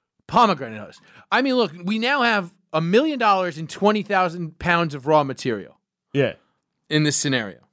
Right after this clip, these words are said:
Speaker 2: Okay, particle boards from corn husk and citric acid. How much worse can pomegranate husk be?
Speaker 1: They got antioxidants in 'em. Particle board, I'm telling you.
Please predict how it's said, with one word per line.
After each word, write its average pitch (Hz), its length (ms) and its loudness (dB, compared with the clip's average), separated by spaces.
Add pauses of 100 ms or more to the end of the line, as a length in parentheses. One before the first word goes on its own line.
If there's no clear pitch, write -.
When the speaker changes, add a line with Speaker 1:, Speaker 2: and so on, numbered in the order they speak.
Speaker 2:
Okay, 160 280 0
particle 175 480 0
boards 160 320 0
from 147 180 -6
corn 165 360 -2
husk 160 340 -4
and 135 120 0
citric 165 400 0
acid. 107 420 -2 (1400)
How 165 160 0
much 190 200 0
worse 180 200 0
can 165 160 -2
pomegranate 123 680 -2
husk 90 280 -2
be? 87 140 -2
Speaker 1:
They 226 100 0
got 254 160 0
antioxidants 254 840 -2
in 269 60 -6
'em. 277 160 -10 (2500)
Particle 330 380 2
board, 160 260 -2
I'm 143 100 -6
telling 269 300 2
you. 104 120 -12